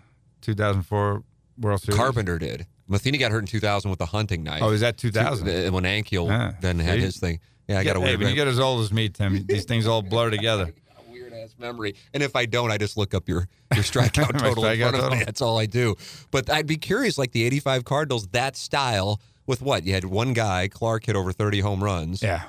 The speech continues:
Speaker 2: The oh four Cardinals had a bunch of guys, you know, eh,
Speaker 1: Yeah,
Speaker 2: with,
Speaker 1: and
Speaker 2: with Edmonds rolling Pujols.
Speaker 1: Well, I don't know. Maybe he's up in a,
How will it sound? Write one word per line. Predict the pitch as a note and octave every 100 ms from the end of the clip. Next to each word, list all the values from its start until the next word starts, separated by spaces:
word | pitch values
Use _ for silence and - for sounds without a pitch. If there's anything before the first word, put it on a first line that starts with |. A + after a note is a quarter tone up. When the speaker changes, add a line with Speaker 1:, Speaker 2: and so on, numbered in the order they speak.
| -
Speaker 2:
The | G#2+
oh | G2 A2
four | - C3
Cardinals | C3 G2 F#2 F#2+
had | G#2 F#2+
a |
bunch | - B2+ B2
of | G#2
guys, | F#2+ E2 G2 G2+ - -
you | A2
know, | F2 F#2+ G2 _ _ _ -
eh, | -
Speaker 1:
Yeah, | G#2
Speaker 2:
with, | F#2+
Speaker 1:
and | F#2+
Speaker 2:
with | G2+ G2
Edmonds | A2+ A2 G2
rolling | G#2+ G#2+ F#2+
Pujols. | F2 A2+ F#2+ F2+ G#2+ - _ _ -
Speaker 1:
Well, | C#3 C3+
I | C#3
don't | C3+
know. | B2+ A#2+ A#2 A#2+ _ _ _ _ _ _ - _
Maybe | - G#2 A#2+ A2+ A2
he's | G#2 G#2
up | G2+ G#2+
in | G2
a, | F#2+ F2+ E2+ E2+ F2